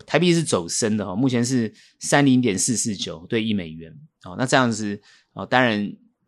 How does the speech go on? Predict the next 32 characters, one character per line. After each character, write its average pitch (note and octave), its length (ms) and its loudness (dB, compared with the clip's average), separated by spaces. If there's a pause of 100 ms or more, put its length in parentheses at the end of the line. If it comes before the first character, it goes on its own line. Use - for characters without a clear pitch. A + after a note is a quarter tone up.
对 C3+ 160 4
于 A2+ 100 0
台 G#2+ 180 -6
币 B2+ 160 -4
现 B2 160 0
在 G#2+ 180 0
如 G#2+ 180 -8
果 A#2 40 -8
走 F#2 220 -2
升 G#2 180 -4
的 G#2 80 -4
话， F#2 240 -6 (400)
对 B2+ 160 2
于 A2 160 -2
台 G#2+ 320 -4
湾 B2+ 360 2
的 G2+ 280 0
这 G#2 240 -4
个 F2+ 380 -6 (140)
股 F#2 180 -10
市 C3+ 180 -2
来 G#2+ 140 2
讲 F2 140 -2
是 A#2+ 100 -6
有 F#2 200 0
利 A2 180 -4
的 F2 100 -10
哈， F2+ 100 -14
因 A2 80 -4
为 A2+ 60 -4
资 B2+ 220 -2
金 B2 340 0